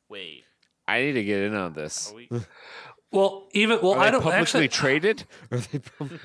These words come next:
Speaker 3: I actually don't know if Asmongold, uh, went to Ted Cruz about it or if somebody brought this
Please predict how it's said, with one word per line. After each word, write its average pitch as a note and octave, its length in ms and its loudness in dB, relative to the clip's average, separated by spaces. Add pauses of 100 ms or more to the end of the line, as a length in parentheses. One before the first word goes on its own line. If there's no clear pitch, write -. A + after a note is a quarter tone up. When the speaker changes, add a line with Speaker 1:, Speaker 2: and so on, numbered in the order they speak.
(200)
Speaker 3:
I F#3+ 120 2
actually A#3 220 2
don't C4 120 4
know A3 100 4
if - 140 -2
Asmongold, D3+ 800 2
uh, C#3+ 260 2
went D#3 180 0
to C#3+ 60 -2
Ted D3 260 -2
Cruz D3+ 360 0
about C3+ 280 0
it C3 180 -2
or D3 240 2
if C#3 100 -6
somebody D#3 380 0
brought C#3 340 0
this C3 320 -4